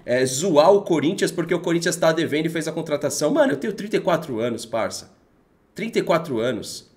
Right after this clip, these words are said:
Eu vou ficar zoando o Botafogo porque contratou X ou Y, zoando o Corinthians.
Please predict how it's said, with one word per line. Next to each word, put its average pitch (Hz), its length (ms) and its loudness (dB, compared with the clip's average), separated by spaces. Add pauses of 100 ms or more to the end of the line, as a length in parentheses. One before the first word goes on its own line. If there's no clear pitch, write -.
(300)
Eu 104 80 -6
vou 151 80 -4
ficar 165 280 0
zoando 160 400 2
o 170 40 0
Botafogo 160 520 0
porque 160 160 -8
contratou 151 420 -4
X 160 320 -2
ou 117 140 0
Y, 143 320 -2
zoando 143 400 0
o - 20 -6
Corinthians. 139 760 -4